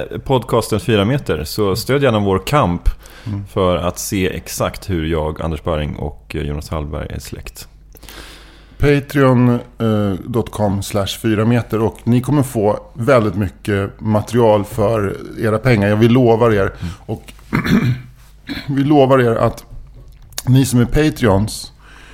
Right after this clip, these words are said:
Speaker 2: eh, ni kommer att få, eh, allt, så att säga, material, eh, allt, eh, akademiskt material i det här sammanhanget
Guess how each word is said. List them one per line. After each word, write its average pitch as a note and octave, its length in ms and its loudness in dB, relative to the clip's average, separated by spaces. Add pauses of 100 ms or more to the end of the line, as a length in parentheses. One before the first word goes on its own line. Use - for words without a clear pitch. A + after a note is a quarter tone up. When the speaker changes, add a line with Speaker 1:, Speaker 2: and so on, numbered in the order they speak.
(380)
Speaker 2:
eh, A2 440 2
ni C3+ 240 4
kommer G#2+ 280 2
att G#2 120 0
få, G2+ 540 2
eh, G#2 200 0 (160)
allt, A#2+ 400 4
så A#2+ 100 -4
att A2+ 60 -2
säga, G#2 240 2
material, G#2+ 840 -2 (200)
eh, F#2+ 540 -4
allt, G2+ 360 -4
eh, F#2+ 320 -2 (440)
akademiskt C3+ 520 0
material A2+ 460 2
i G2 40 0
det F#2+ 60 0
här F#2 140 0
sammanhanget F2+ 640 -2